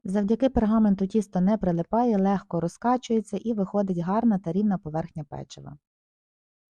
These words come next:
Верхній пергамент забираємо і будемо вирізати форму печива.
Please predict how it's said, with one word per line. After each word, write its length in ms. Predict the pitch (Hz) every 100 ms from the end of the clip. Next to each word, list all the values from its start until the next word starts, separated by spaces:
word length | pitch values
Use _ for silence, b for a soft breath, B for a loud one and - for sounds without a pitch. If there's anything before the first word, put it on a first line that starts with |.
| _ -
Верхній 460 | 180 226 262 226 196
пергамент 480 | 190 190 214 175
забираємо 720 | 165 202 170 156 143 151 214 277
і 140 | 208
будемо 320 | 226 233 220
вирізати 520 | 160 156 160 190 214
форму 380 | 175 160 170 160 -
печива. 500 | 135 131 - 135